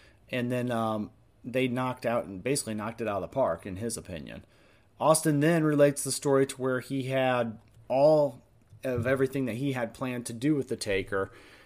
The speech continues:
Um, when he made his entrance with all the smoke, he was so caught up that he forgot everything. Kane says, uh, it is intimidating and says it's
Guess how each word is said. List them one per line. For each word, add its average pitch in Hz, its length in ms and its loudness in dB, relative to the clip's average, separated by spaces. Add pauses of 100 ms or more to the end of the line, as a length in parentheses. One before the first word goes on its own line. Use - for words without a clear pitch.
(200)
Um, 120 340 0 (240)
when 139 200 0
he 143 120 2
made 131 380 4
his 123 180 0
entrance 135 680 -2 (420)
with 123 180 0
all 135 140 8
the 117 100 0
smoke, 135 640 6
he 139 280 0
was 120 260 2
so 135 260 4
caught 127 300 4
up 131 260 4
that 113 120 2
he 117 80 0
forgot 120 440 0
everything. 101 560 -2 (580)
Kane 147 300 0
says, 139 540 4
uh, 107 380 -4
it 143 120 2
is 147 220 4
intimidating 110 800 0
and 113 160 -4
says 127 280 0
it's 113 220 -8